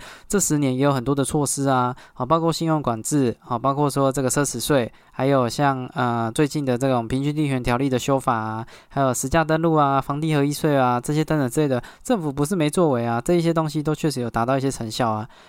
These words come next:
呃，这样讲只有对一半，好，为什么？因为这些措施如果真的有发挥到它的成效的话，<laughs> 那我们现在就不会再谈居住正义的这件事情了嘛，因为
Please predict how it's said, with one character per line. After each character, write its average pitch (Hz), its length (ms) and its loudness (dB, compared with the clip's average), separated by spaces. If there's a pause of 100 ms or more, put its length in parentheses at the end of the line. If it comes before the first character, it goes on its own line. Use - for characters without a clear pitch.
(180)
呃， 131 260 -2 (360)
这 240 80 2
样 180 120 -2
讲 113 200 -6
只 151 100 -2
有 143 100 4
对 143 200 0
一 - 220 -12
半， - 120 0 (320)
好， 120 240 -10
为 180 100 0
什 135 160 -6
么？ 107 160 -10 (220)
因 226 140 -2
为 202 100 0 (220)
这 190 120 0
些 175 140 0
措 165 240 -2
施 123 380 -4 (160)
如 156 120 0
果 160 160 0
真 151 140 -4
的 139 180 -2 (220)
有 131 120 -2
发 147 240 0
挥 147 160 -4
到 143 100 0
它 135 120 -2
的 131 60 0
成 117 180 -6
效 120 200 -2
的 104 80 -4
话， - 300 -2 (160)
<laughs> - 220 -16
那 156 100 2
我 135 60 0
们 113 120 -6
现 151 140 -2
在 139 160 2
就 139 140 0
不 127 120 -2
会 123 80 4
再 135 140 0
谈 113 180 -4
居 131 160 -4
住 131 140 0
正 120 180 0
义 120 80 0
的 113 120 0
这 127 100 -4
件 120 160 0
事 120 160 -2
情 110 160 -6
了 110 60 -8
嘛， 117 120 -6
因 143 80 -2
为 143 160 2